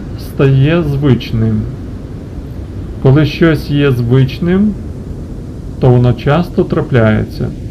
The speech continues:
Часто через звичку, з-за звички. Звичка робити це часто. Звичайне місце проживання.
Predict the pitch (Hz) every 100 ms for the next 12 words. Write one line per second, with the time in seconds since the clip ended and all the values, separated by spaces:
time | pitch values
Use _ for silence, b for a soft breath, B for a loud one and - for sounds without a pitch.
0 | - - - - - - - - - -
1 | - - - - 147 160 - - 185 190
2 | 180 - 147 147 135 131 123 123 120 -
3 | - 175 180 147 - - - - - -
4 | - - - - - - - - - -
5 | - - 127 107 110 120 151 156 156 139
6 | 113 - - 113 110 117 - - - -
7 | - - - - - - - - - -
8 | 123 131 185 185 - 131 - - 135 131
9 | 127 170 165 135 - 151 151 139 113 104
10 | - - 113 - - - - - - -
11 | - - - - 123 143 147 202 202 196
12 | 190 175 151 156 - - - 147 135 135
13 | 135 123 104 104 104